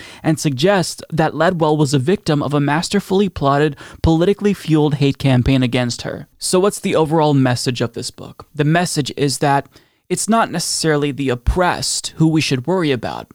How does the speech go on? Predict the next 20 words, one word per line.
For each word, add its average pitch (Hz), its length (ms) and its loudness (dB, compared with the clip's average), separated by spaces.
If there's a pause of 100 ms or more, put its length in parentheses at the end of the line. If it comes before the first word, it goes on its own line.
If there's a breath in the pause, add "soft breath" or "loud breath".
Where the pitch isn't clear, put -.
(320)
It's 156 180 -6
the 151 140 -4
oppressors. 143 720 -2
They're 202 220 2
the 196 100 2
ones 143 300 -2
who 147 80 0
are 143 160 2
actually 135 560 -4
oppressed. - 600 -8 (200 loud breath)
And 165 160 0
the 170 100 0
individuals 151 600 -4
who 143 100 -2
are 139 100 0
spewing 127 540 -4
hate, 180 480 2 (560 loud breath)
well, 208 420 2 (280)
they 170 240 2
oftentimes 160 920 -2